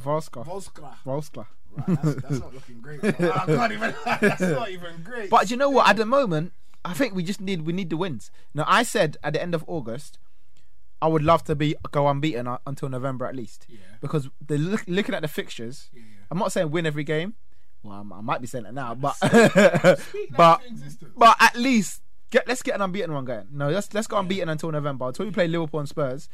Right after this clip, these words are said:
Speaker 1: 'cause that, that's when, that's when the next test is gonna hit us. But let's get, let's get the run going.
Speaker 2: Yeah.
Speaker 1: Now we're what, fifth in the league? Like, we're, we're one point off fourth,
Speaker 2: Mm-hmm.
Speaker 1: and now already,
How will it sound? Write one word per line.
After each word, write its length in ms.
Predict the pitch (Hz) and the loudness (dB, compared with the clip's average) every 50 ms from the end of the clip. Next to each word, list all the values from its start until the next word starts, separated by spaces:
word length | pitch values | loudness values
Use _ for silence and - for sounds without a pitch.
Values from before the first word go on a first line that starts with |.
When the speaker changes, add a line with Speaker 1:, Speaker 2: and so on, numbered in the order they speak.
| - - - - - - - - | -10 -10 -10 -10 -10 -8 -8 -4
Speaker 1:
'cause 240 | - 156 151 147 | -2 -2 -2 -2
that, 280 | - 180 170 - - - | -2 -2 -2 -2 -2 -2
that's 240 | - 175 202 - - | -2 -2 -2 -4 -4
when, 300 | 180 170 160 156 147 - | -4 -4 -4 -6 -6 -4
that's 200 | - 170 185 - | -4 -4 -4 -4
when 100 | - 160 | -4 -4
the 60 | 156 | -2
next 220 | 147 160 - - - | -2 -2 -2 -4 -6
test 160 | - 156 147 | -6 -6 -6
is 60 | 147 139 | -6 -6
gonna 160 | 147 139 139 | -4 -2 -2
hit 120 | 165 - - | -2 -2 -4
us. 240 | 98 - - - - - - - - - - | -8 -8 -8 -10 -10 -10 -10 -10 -10 -4 0
But 140 | - 165 170 | 2 4 4
let's 200 | 185 202 - - | 4 4 2 2
get, 220 | 220 226 202 - 175 | 2 2 2 2 2
let's 180 | 180 208 214 - | 2 2 2 2
get 140 | 214 - 190 | 0 0 0
the 80 | 175 | 4
run 220 | 165 190 202 190 156 | 6 6 6 6 4
going. 280 | 151 131 117 110 107 - - - | 2 0 0 -4 -8 -8 -10 -8
Speaker 2:
Yeah. 40 | - - 151 | -4 2 4
Speaker 1:
Now 140 | 190 220 220 | 4 6 6
we're 140 | 214 214 190 | 4 2 2
what, 280 | 175 170 160 131 - - - - - - | 0 0 -2 -2 -2 -4 -8 -10 -10 -10
fifth 460 | - - - - 190 202 196 - - | -10 -8 -6 -4 -4 -4 -4 -6 -8
in 100 | 190 185 | -8 -6
the 60 | 175 170 | -4 -4
league? 340 | 180 190 208 220 - - | -4 -4 -4 -6 -4 0
Like, 160 | 165 156 - - | 0 0 0 0
we're, 220 | 147 156 160 151 | 2 2 2 2
we're 160 | 143 139 156 156 | 2 2 0 0
one 200 | 151 170 175 165 | 2 2 0 2
point 180 | - 185 170 | 0 -2 -2
off 100 | 160 156 | -4 -6
fourth, 340 | - - 175 151 120 - - - - - - | -4 -4 -4 -4 -4 -4 -6 -8 -10 -10 -10
Speaker 2:
Mm-hmm. 120 | 151 160 170 | -4 -2 2
Speaker 1:
and 60 | 175 | 4
now 120 | 196 208 202 | 4 4 4
already, 460 | 196 190 208 220 170 165 156 151 | 4 4 2 2 2 0 -2 -4